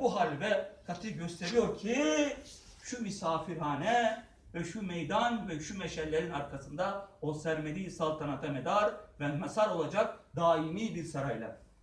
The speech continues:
Ya şu saltanatın arkasında ahirette var ya, öyle diyor. Ne göz görmüş, ne kalbe hayali gelmiş.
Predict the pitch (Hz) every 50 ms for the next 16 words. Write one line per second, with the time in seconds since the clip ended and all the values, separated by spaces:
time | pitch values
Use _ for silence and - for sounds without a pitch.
0 | _ _ - - - - - - - - - - - 123 - 135 - 143 139 139
1 | - 147 143 139 131 - - 143 - - 120 117 113 98 98 - - - 160 143
2 | 135 123 117 110 107 - - - 131 143 151 131 113 - - - - - - _
3 | _ - - 175 185 180 143 139 147 127 107 - - - - - - - 185 196
4 | 190 196 214 190 185 - - - 160 151 147 131 127 156 185 185 185 185 175 170
5 | 165 160 160 156 151 147 135 131 - - - - - - - - - - - _
6 | _ _ _ _ - - - _ - _ _ _ - 165 196 190 - 175 160 147
7 | 139 - - - 139 143 135 131 139 139 139 151 123 127 131 120 113 - 113 139
8 | 156 165 160 151 139 131 - - -